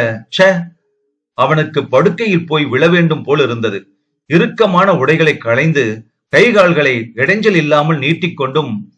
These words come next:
பரப்பிக்கொண்டும் இளைப்பாற வேண்டும் போல் இருந்தது. இதெல்லாம் எப்படியாவது தொலையட்டும்,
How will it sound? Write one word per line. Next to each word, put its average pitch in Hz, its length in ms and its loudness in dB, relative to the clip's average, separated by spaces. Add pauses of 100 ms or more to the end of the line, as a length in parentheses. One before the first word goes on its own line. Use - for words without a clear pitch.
(200)
பரப்பிக்கொண்டும் 143 720 -2
இளைப்பாற 160 460 0
வேண்டும் 127 300 -6
போல் 147 200 0
இருந்தது. 110 340 -4 (560)
இதெல்லாம் 175 420 4
எப்படியாவது 175 580 2
தொலையட்டும், 117 580 -2